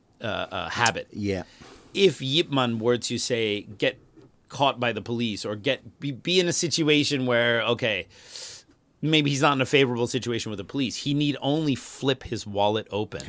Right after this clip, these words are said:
Speaker 1: and show that
Speaker 2: Sorry,
Speaker 1: photo.
Speaker 2: sorry, sir.
Speaker 1: Yeah, and then they're gonna, they're gonna be saluting Yip Man, saying, "Sorry, sir," and r-, hightailing it
Speaker 2: Yeah.
Speaker 1: out of there, right?
Speaker 2: Yeah.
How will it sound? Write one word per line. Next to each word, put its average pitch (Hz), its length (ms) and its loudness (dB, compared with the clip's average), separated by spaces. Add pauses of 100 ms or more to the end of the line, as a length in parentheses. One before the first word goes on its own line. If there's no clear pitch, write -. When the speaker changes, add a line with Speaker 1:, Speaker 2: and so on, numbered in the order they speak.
(500)
Speaker 1:
and 127 200 0
show 151 300 8
that 131 160 6
Speaker 2:
Sorry, 104 100 2
Speaker 1:
photo. 123 320 6
Speaker 2:
sorry, 110 240 0
sir. 107 340 -2
Speaker 1:
Yeah, 143 300 6
and 131 160 2
then 139 100 2
they're 151 140 6 (120)
gonna, 147 220 2 (180)
they're 170 120 8
gonna 160 180 8
be 151 60 4
saluting 165 500 6
Yip 160 160 4
Man, 143 220 4
saying, 139 200 2
"Sorry, 143 360 6
sir," 135 340 4 (320)
and 147 140 2
r-, 143 280 6
hightailing 156 920 6
it 117 60 4
Speaker 2:
Yeah. 117 100 6
Speaker 1:
out 123 140 6
of 117 120 2
there, 85 220 -4
right? 117 220 0
Speaker 2:
Yeah. 90 160 -8